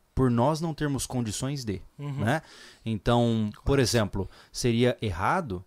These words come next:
Speaker 1: se, por exemplo, o Kleber quisesse tirar vantagem de você e vender isso aqui, por exemplo, por mil e quinhentos reais. "Ah, eu vou salvar a sua vida, ó, mil e quinhentos reais, ó, pra você." Isso seria uma babaquice. Mas não. O que que ele faz? Ele constrói, projetou, passou dois anos gastando dinheiro com isso,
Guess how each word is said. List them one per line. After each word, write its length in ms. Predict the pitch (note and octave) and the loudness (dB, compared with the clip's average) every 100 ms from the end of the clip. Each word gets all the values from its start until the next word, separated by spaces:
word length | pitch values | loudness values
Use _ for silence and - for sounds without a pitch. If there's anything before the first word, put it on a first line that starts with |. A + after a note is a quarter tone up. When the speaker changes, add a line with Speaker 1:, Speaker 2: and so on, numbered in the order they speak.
| _ _ | _ _
Speaker 1:
se, 240 | - A#2 | -8 -6
por 200 | - A2+ | -2 -2
exemplo, 260 | F#2 G2+ G#2+ | 0 -2 -4
o 40 | |
Kleber 520 | - A2+ D3+ B2 G2 - | -2 2 2 2 -2 -4
quisesse 380 | - G2+ A#2+ A2+ | -6 -2 0 0
tirar 180 | - A2 | 0 -2
vantagem 580 | G2 G#2+ - A2 C#3 G#2+ | -2 -4 -2 0 0 -4
de 100 | F#2+ | -6
você 460 | F#2 F2+ C3+ C3 A#2+ | -4 -2 0 0 -2
e 80 | A2 | 2
vender 220 | A#2 A2 | 2 2
isso 160 | - | 0
aqui, 200 | A2 B2 | -2 -4
por 300 | A#2+ _ - | -8 _ 0
exemplo, 160 | B2 A#2+ | 2 2
por 100 | C#3+ | 4
mil 120 | B2+ | 4
e 40 | B2 | 4
quinhentos 280 | C#3 C3+ | 0 0
reais. 360 | F#3 E3 F#2+ - _ _ _ | 2 0 0 -8 _ _ _
"Ah, 140 | F#2+ G#2 | 0 2
eu 80 | |
vou 100 | G2 | 2
salvar 280 | G2+ G#2+ G2 | 0 0 0
a 40 | G2 | 0
sua 140 | C#3 | 0
vida, 220 | C3 E3+ | 0 0
ó, 20 | G2 | 2
mil 120 | G2 | 0
e 20 | |
quinhentos 240 | - A#2 | 0 -2
reais, 260 | - F#3+ A2+ | 0 -2 -2
ó, 60 | G2 | -4
pra 140 | G2 | -6
você." 340 | A#2 - D3 - - - - - | -4 -4 -4 -8 -16 -20 -14 2
Isso 320 | D3+ D3 A3+ | 4 6 4
seria 360 | A3 B3+ C#3+ C3+ | 6 6 8 6
uma 120 | E3+ | 6
babaquice. 640 | G3 E4 F4 C3+ - G2+ - _ - | 2 2 2 2 0 -6 -12 _ 0
Mas 200 | G3 G#3 | 4 8
não. 160 | G3 G2+ | 8 8
O 300 | - _ - | 4 _ -14
que 80 | D#3 | -2
que 80 | - | -2
ele 100 | - | -2
faz? 300 | G2+ F2+ G2 | -4 -6 -10
Ele 120 | F#2+ | -10
constrói, 640 | - G2 - A2 G#2+ A2 | -8 -8 -4 2 4 4
projetou, 520 | - A2 F#2 G#2 A#2+ | 0 -2 0 -2 -2
passou 200 | A2+ - G#2+ | -4 -4 2
dois 300 | C3+ C3+ A#2 | 4 4 4
anos 200 | D3 C3+ | 2 0
gastando 340 | A2+ - A2 | -4 -4 -6
dinheiro 260 | F#2 G#2 F#2+ | -4 -4 -4
com 160 | F#2+ | -4
isso, 340 | G2+ A2 - | -2 -2 -4